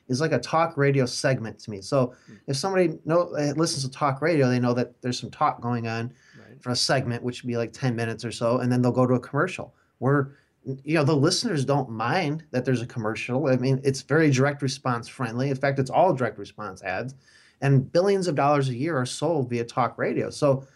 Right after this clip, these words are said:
Speaker 1: it's kinda like taking it and putting that on a computer screen. So it's like talk radio on glass, so to speak. And that's different than what a lot of people do. Like, for example, it's very random. So
Speaker 2: Mm-hmm.
Speaker 1: one of my, one, a good friend of mine, Andre Chaperone, he's a, he's an email guy.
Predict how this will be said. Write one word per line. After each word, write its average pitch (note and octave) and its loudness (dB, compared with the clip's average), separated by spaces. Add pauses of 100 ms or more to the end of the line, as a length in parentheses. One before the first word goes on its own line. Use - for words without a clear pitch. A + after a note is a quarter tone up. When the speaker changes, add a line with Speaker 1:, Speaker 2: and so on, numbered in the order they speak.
(380)
Speaker 1:
it's C#3 -6
kinda F3+ 0
like D#3+ 2
taking D#3+ 0
it D3 0
and B2+ -2
putting C#3+ 2
that C3+ 4
on B2+ 4
a B2 0
computer C#3 -4
screen. G#2 -8
So - -14
it's - -14
like A2+ -4
talk C#3 0
radio B2+ 4
on A2+ 0
glass, G#2+ 0
so G#2+ -12
to F#2+ -12
speak. - -14 (600)
And C3 0
that's F#3 -2 (300)
different F3 -2
than C#3 2
what C3+ 4
a - 2
lot D3 4
of D3+ -2
people B2 -6
do. A2+ -6
Like, B2 -6
for D#3 -8
example, C3+ -4 (440)
it's C3 -6
very F3+ 4
random. C#3 0
So C#3+ 0
Speaker 2:
Mm-hmm. B2 -10 (320)
Speaker 1:
one F#3+ 2
of G3+ 2
my, F#3+ 2
one, F3+ -4 (120)
a C#3+ -4
good D3+ 2
friend E3+ 0
of C#3+ 2
mine, B2 2
Andre C#3+ 0
Chaperone, A#2+ 0
he's C#3 -2
a, C3+ 0
he's C3+ -2
an D3+ -2
email A2+ 2
guy. G#2+ 0